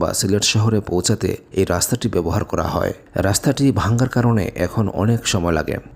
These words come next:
এমনকি কিছু সময়ে রিক্সা বা গাড়ি ঢুকতে পারে না। প্রাথমিক ও মাধ্যমিক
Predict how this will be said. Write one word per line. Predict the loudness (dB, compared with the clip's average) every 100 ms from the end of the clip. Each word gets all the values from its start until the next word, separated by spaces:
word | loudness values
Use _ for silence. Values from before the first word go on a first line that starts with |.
| -2
এমনকি | 2 2 2 -2
কিছু | 0 0 0
সময়ে | 0 2 0 -2 -4 -4 0
রিক্সা | 0 2 0 0 -2
বা | -4 0
গাড়ি | 0 0
ঢুকতে | -2 -8 -4
পারে | -4 -2
না। | -6 -8 -6 -2
প্রাথমিক | 0 2 4 2 0 0
ও | 0
মাধ্যমিক | 0 2 2 2